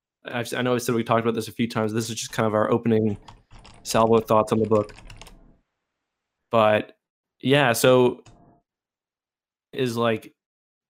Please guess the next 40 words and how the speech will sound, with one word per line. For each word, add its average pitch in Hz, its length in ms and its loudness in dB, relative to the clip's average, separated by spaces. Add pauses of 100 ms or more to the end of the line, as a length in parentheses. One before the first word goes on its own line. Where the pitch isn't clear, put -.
y-, 135 260 -12 (460)
it, 135 180 -4
it'd 135 200 0
be 135 100 2
very 151 240 2
easy 127 240 2
to 117 260 2
introduce 117 460 -2
something 113 320 -4
about 107 180 -4
the 110 80 -6
character 110 440 -4
that 104 180 -4
breaks 110 400 -2
him. 107 300 -4 (1600)
The 175 60 -6
only 175 80 0
case 160 300 0
of 139 140 0
this 143 160 2
book 135 380 -2
doing 117 320 0
so 147 560 0 (160)
is, 113 680 -2 (960)
is 120 120 -2
with 120 200 0
Maul. 117 580 4
Like, 127 240 0
he, - 320 -14 (840)
he 185 220 -4
treats - 280 -6
Maul 123 240 4
differently 139 460 0
than 117 420 -2
he's 123 200 -8
been 120 80 -4
treated, 123 220 -4
especially 123 380 -2
in 117 80 -2
canon. 127 420 -2